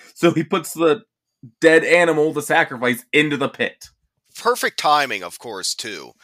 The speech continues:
Speaker 2: But it's so horrible 'cause he pulls up to the animal shelter, and it's closed, like you said, and he looks over at Angus, and it's just like, "Now what, buddy?" And then it just cuts to the dead dog staring at him. <laughs>
Speaker 1: Yeah.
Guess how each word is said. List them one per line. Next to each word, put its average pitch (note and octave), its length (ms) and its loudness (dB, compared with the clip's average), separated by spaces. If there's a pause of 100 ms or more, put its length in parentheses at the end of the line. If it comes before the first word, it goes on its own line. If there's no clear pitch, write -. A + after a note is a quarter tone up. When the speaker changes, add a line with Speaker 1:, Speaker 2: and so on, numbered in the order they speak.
(320)
Speaker 2:
But A3+ 160 4
it's A3 220 -2
so C#4 560 -4 (100)
horrible B3 560 -6
'cause A3+ 200 -4
he A#3 100 -8
pulls C#4 320 -10
up D#4 120 -10
to B3+ 120 -6
the A3+ 80 0
animal C#4 360 -4
shelter, F#3+ 580 -4 (260)
and G3+ 180 -2
it's F3+ 140 -4
closed, C4+ 420 0
like E3+ 180 -2
you D#3+ 60 -6
said, E3 220 0
and F3 80 -4
he F#3+ 80 -6
looks G3 260 -4
over G#3 400 -2
at D#3 280 -2
Angus, A3 720 -2
and F#3+ 120 -6
it's F#3+ 120 -6
just F#3 200 -6
like, F#3 160 -4 (460)
"Now C#4 280 4
what, F3 300 0
buddy?" F#3+ 460 -2 (320)
And C#4+ 160 0
then D#4 120 0
it D#4 140 0
just D4 240 -2
cuts D4+ 320 2
to C#4+ 140 -2
the A#3 140 -2
dead G#3+ 340 2
dog F#3 320 2
staring F3+ 500 0
at G#2+ 140 -4
him. A2 320 -6
<laughs> - 240 -18 (500)
Speaker 1:
Yeah. G3+ 140 -6